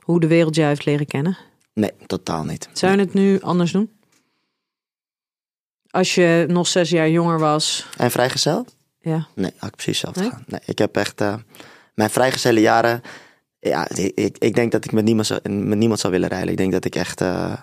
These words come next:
Speaker 2: een heel mooi leven als vrijgezel heb gehad. Dus
Speaker 1: Ja.
Speaker 2: dat is met alles erop en eraan. Ik denk dat het bijna zo gek niet kon.
Speaker 1: Ze-, is dit, eh, stel in de toekomst, ehm, eh,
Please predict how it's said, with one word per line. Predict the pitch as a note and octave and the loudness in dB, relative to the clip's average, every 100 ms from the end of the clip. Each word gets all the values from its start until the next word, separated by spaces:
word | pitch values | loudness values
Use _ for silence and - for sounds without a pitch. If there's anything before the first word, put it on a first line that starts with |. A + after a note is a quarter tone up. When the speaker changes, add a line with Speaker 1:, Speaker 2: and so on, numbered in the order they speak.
| _ _ | _ _
Speaker 2:
een | G#2 | -6
heel | G2 A#2+ A#2+ | 2 4 4
mooi | A2+ A2 | 4 4
leven | G#2 A2 G#2+ G#2+ G2+ G#2 - _ | 6 4 4 2 -2 -4 -16 _
als | G2+ | -4
vrijgezel | - G2 - F2+ | -2 -4 -2 -4
heb | F2+ - | -4 -6
gehad. | - E2+ - _ _ _ _ _ _ _ _ _ _ _ | -10 -12 -14 _ _ _ _ _ _ _ _ _ _ _
Dus | - | -6
Speaker 1:
Ja. | - | -2
Speaker 2:
dat | F#2 | 0
is | F#2+ - | -2 -2
met | - G2+ G#2 | 0 0 2
alles | - A2 G#2 | 2 0 2
erop | G#2+ F#2+ | 0 0
en | F2+ F2 | -2 -2
eraan. | E2+ G2 | -6 -8
Ik | B2+ F2+ | -6 0
denk | G2+ | 0
dat | G2 | 2
het | F#2+ | 2
bijna | G2+ G2+ | 0 0
zo | G#2 | -2
gek | G2 A2 - | -2 -2 -2
niet | G#2+ | -4
kon. | G2+ F#2+ - _ _ _ | -4 -4 -6 _ _ _
Speaker 1:
Ze-, | E3 G3+ | -2 2
is | A3 - | 2 2
dit, | A#3 - - - - - - | 0 0 -8 -18 -20 -20 -4
eh, | F#3+ F#3+ F#3 - | 2 4 4 2
stel | F#3 - G3+ F#3+ F3+ | 0 2 4 4 4
in | F#3 | 4
de | F#3 | 2
toekomst, | F#3+ F3 E3+ E3 - - | 0 0 0 0 -2 -4
ehm, | D3+ E3 E3 E3 E3 D#3+ | -2 0 2 2 2 0
eh, | E3+ | 0